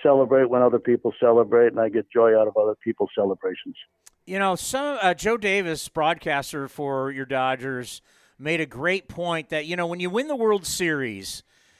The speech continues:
Speaker 2: it's obviously tough to repeat. I mean, we haven't seen a team repeat in the National League since the Big Red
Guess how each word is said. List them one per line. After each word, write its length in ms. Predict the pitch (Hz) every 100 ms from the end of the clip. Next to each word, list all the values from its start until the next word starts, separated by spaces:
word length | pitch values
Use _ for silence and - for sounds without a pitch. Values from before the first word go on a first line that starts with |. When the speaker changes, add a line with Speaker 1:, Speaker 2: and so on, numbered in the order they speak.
| _ -
Speaker 2:
it's 300 | 170 - -
obviously 520 | 202 226 226 202 190
tough 280 | - 190 185
to 100 | 175
repeat. 640 | 151 151 - 202 180 131
I 20 | 120
mean, 180 | 143
we 120 | 156 202
haven't 180 | 180
seen 220 | 151 175 151
a 60 |
team 240 | - 170 160
repeat 320 | 135 165 156
in 20 |
the 80 | 135
National 400 | 156 190 - 151
League 180 | 131 117
since 220 | 139 -
the 100 | 135
Big 240 | 147 147
Red 260 | 147 143